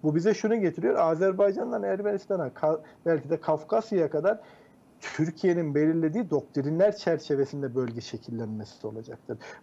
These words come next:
Bunu da savunma sanayisinde ve savunma alanındaki parametrelerle karşımıza çıkmakta.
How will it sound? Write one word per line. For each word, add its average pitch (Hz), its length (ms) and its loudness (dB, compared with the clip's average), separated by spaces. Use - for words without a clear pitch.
Bunu 151 200 2
da 220 60 2
savunma 233 380 2
sanayisinde 196 680 2
ve 226 100 4
savunma 156 500 0
alanındaki 165 600 0
parametrelerle 170 840 0
karşımıza 117 480 -12
çıkmakta. 120 560 -10